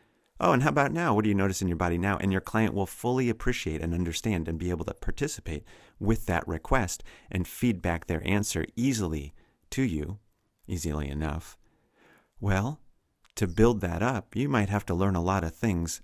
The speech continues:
but the first thing you'll have to do is not continue to make erratic,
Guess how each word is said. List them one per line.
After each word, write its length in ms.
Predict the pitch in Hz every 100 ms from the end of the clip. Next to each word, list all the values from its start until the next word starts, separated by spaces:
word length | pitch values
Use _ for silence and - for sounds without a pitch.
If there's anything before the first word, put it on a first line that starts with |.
| -
but 140 | 101
the 80 | 90
first 340 | - 147 156
thing 160 | - 87
you'll 100 | 80
have 200 | 85 -
to 100 | 73
do 320 | 73 76 76 - _ _ _ -
is 180 | 85 85
not 340 | 85 92 -
continue 640 | - 85 - 90 80 76 76 - _ -
to 100 | 90
make 260 | 87 85
erratic, 720 | 85 76 80 80 82 - -